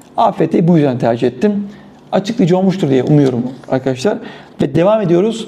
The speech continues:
Yeni bir fon A F V. Bende vardı zaten bu arada. Yeni bir tanıştığım bir fon değil bu. Avrupa Yabancı Hisse Senedi Fonu. Ak Portföy yine tabii ki de. Bakalım neler var.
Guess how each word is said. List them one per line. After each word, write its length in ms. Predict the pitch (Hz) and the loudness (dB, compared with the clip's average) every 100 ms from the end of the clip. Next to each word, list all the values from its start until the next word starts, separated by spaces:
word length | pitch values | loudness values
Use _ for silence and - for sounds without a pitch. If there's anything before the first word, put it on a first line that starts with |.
| - | -2
Yeni 220 | 170 226 | 0 2
bir 140 | 220 208 | 2 2
fon 400 | 214 185 143 - | 0 0 -4 -2
A 200 | 196 220 | 2 2
F 260 | 226 214 208 | 2 2 4
V. 260 | 196 123 - - - - 151 | 2 0 -6 -16 -20 -6 0
Bende 640 | 165 208 214 254 254 - 170 | 2 2 2 2 0 -2 -2
vardı 340 | 156 214 240 | 2 2 4
zaten 480 | 190 165 185 214 190 | 4 2 2 4 4
bu 80 | 180 | 4
arada. 240 | 170 220 | 2 0
Yeni 280 | 214 196 208 | 2 2 0
bir 80 | 202 | 0
tanıştığım 400 | 202 202 202 190 | 0 2 4 2
bir 40 | |
fon 340 | 196 190 196 | 2 0 4
değil 160 | 214 180 | 4 4
bu. 260 | 220 294 - - - - - - - - | 2 0 -6 -16 -20 -20 -20 -20 -8 0
Avrupa 520 | 170 262 226 262 262 | 0 0 -2 -2 0
Yabancı 440 | 214 208 220 214 | 0 2 2 2
Hisse 180 | 226 240 | 2 2
Senedi 320 | 220 196 160 | 2 2 2
Fonu. 420 | - 156 226 254 - - - - - | 0 2 2 0 -6 -18 -20 -6 -4
Ak 220 | 196 - | -2 -2
Portföy 360 | 151 139 135 | -4 0 0
yine 140 | 135 131 | 2 0
tabii 220 | 135 127 | 0 0
ki 100 | 135 | 0
de. 180 | 202 202 - - - - - - - - | 0 -4 -10 -18 -20 -20 -20 -20 -20 -6
Bakalım 340 | - 170 190 160 | -6 -2 0 2
neler 240 | 175 190 | 2 4
var. 200 | 160 202 | 2 0